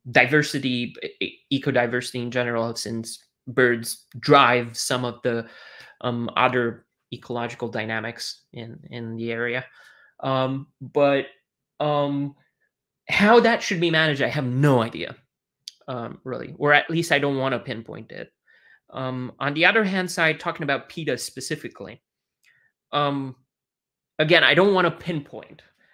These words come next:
uh, an opinion on peta, but I just wanna make it obvious to everyone that's watching this that,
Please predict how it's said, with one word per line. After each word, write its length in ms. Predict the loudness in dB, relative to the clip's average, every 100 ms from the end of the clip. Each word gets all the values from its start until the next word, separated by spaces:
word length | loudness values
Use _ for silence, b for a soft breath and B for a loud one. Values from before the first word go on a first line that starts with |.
| b _ -8
uh, 280 | -6 -6 -6 -6
an 80 | -8
opinion 460 | -6 -8 -8 -10 -10
on 160 | -10
peta, 220 | -10 -10
but 120 | -4 -2
I 80 |
just 200 | -2 -4
wanna 160 | -4 -2
make 240 | -2 -2
it 240 | -2 -2 -2
obvious 320 | -4 -4 -8
to 120 | -6 -6
everyone 320 | -6 -10 -10
that's 180 | -6 4
watching 440 | 4 4 -6 -10
this 440 | -14 -12 -12 -14 -16 b b b b b _
that, 500 | 0 2 2 -2 -8